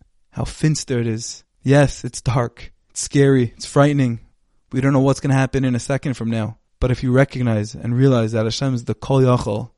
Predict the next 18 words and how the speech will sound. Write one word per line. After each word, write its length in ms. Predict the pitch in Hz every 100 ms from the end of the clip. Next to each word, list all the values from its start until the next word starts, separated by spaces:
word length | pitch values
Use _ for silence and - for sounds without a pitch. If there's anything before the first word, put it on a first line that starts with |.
| _
and 160 | 123 - -
everything 540 | 156 151 147 139 123
could 120 | 127
be 120 | 123
nishapech, 720 | 127 117 131 131 127 113 - -
could 120 | 127
be 120 | 123
turned 280 | - 139 135
over, 480 | 135 127 120 104 - _ _ _ _ _ _ _ _
keharif 480 | 135 135 160 151 -
ayin 280 | 143 143
mamish, 640 | 135 131 131 107 - - - _ _ _ _
in 80 | 127
the 80 |
blink 300 | 120 127 139
of 100 | 139
an 100 | 127
eye, 380 | - 123 113 -